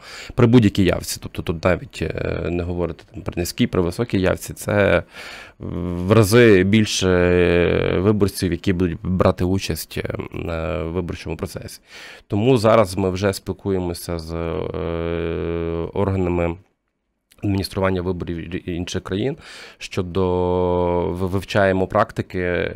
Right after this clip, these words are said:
проведення виборів іншими країнами в тій самій Німеччині,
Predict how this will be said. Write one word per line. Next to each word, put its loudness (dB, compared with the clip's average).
проведення -4
виборів -6
іншими -6
країнами -6
в -12
тій -18
самій -6
Німеччині, -4